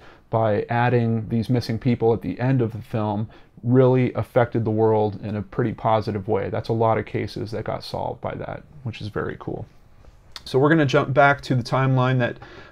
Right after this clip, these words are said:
Blue Meanie sent me. Uh, November fourteenth, nineteen seventy-four, John and Reve Walsh welcomed their first boy, a boy they named Adam after his grandfather, John Walsh Senior's nickname.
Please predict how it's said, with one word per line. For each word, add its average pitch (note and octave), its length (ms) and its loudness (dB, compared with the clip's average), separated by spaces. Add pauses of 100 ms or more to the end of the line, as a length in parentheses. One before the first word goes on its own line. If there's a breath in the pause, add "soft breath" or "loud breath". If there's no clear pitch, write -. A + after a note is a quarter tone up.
Blue C3+ 220 6
Meanie C3 400 4
sent - 240 0
me. E3 240 -2 (680 loud breath)
Uh, B2+ 180 4
November C#3 340 10
fourteenth, D3+ 500 4
nineteen C#3 320 2
seventy-four, C#3+ 680 6
John C#3+ 380 4
and B2+ 160 4
Reve B2+ 360 6
Walsh C#3 500 6
welcomed C3 360 4
their A2+ 100 2
first C3 420 -2
boy, C3 440 4 (420 soft breath)
a A2+ 200 2
boy B2 540 4
they A#2+ 240 0
named A#2 240 0
Adam C3 340 4
after A#2+ 260 2
his A#2 120 0
grandfather, A2+ 720 2
John A2+ 380 0
Walsh G#2+ 300 2
Senior's G#2+ 460 -2
nickname. A#2+ 540 0